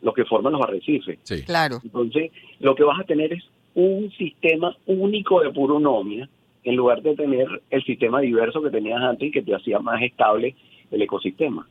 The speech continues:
Speaker 3: Claro,
Speaker 1: Ese
Speaker 3: y
Speaker 1: es el
Speaker 3: entonces
Speaker 1: gran
Speaker 3: hay
Speaker 1: problema que hay.
Speaker 3: especies que... obviamente van a desaparecer.
Speaker 1: Sí, porque va a cambiar todo el,
Speaker 3: Claro.
Speaker 1: todo el ecosistema, va a
Speaker 3: Ujú,
Speaker 1: cambiar.
Speaker 3: ujú.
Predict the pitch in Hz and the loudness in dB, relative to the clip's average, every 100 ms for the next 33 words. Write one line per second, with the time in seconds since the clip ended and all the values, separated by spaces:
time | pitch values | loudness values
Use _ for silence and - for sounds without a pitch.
0 | - 160 143 147 226 220 202 196 185 254 | -4 0 2 0 0 0 2 4 4 4
1 | 247 240 233 - 226 233 - 262 - 175 | 4 4 2 2 2 2 0 -4 2 2
2 | 180 190 180 185 185 175 202 185 165 156 | 2 0 -2 0 2 2 2 0 -2 -4
3 | 165 277 - _ _ _ _ _ _ - | -2 -4 -6 _ _ _ _ _ _ -20
4 | - - 120 - 165 120 123 127 135 143 | -20 -2 2 2 2 2 2 -2 0 0
5 | 139 135 135 147 135 113 127 131 104 101 | 2 2 4 4 2 0 -4 -6 -8 -10
6 | 92 110 131 131 95 92 127 143 - _ | -4 -2 0 -2 -2 -6 -2 -2 -4 _
7 | - 175 | -20 -18